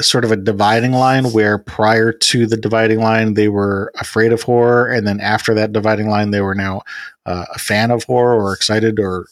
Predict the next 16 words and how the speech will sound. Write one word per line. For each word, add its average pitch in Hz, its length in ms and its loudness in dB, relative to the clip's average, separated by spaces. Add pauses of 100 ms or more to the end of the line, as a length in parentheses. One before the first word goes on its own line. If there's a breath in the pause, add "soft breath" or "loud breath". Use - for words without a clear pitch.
or 95 280 -8
found 101 280 -4
joy 104 260 0
in 123 100 0
that. 143 280 -2 (460 loud breath)
Um, 104 540 0 (880 soft breath)
these 127 240 2
two - 160 0
things 131 360 2
that 110 160 -2
you 120 60 0
just 110 220 0
mentioned, 110 580 0
were 117 120 4
they 113 120 4
both, 113 480 0